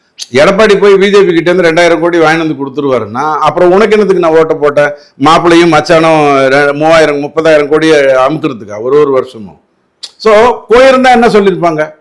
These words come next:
"போனீர்களே, இதை வாங்கி கொடுத்தீர்களா?"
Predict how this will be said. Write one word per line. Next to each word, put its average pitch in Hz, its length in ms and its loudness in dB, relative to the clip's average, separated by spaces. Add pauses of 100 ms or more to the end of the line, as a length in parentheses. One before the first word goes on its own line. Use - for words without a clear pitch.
(560)
"போனீர்களே, 214 760 2
இதை 190 200 0
வாங்கி 208 280 2
கொடுத்தீர்களா?" 202 920 0